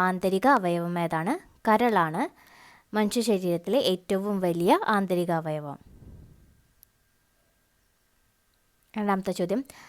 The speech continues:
നിദ്രാവേളയിൽ സെറിബ്രത്തിലേക്കുള്ള ആവേഗങ്ങളെ തടഞ്ഞു നിർത്തുന്ന മസ്തിഷ്ക ഭാഗം.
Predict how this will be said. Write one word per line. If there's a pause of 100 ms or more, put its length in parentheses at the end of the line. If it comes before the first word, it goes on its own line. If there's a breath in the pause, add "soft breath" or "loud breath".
(180 loud breath)
നിദ്രാവേളയിൽ (160)
സെറിബ്രത്തിലേക്കുള്ള (200)
ആവേഗങ്ങളെ (140)
തടഞ്ഞു
നിർത്തുന്ന (100)
മസ്തിഷ്ക (140)
ഭാഗം.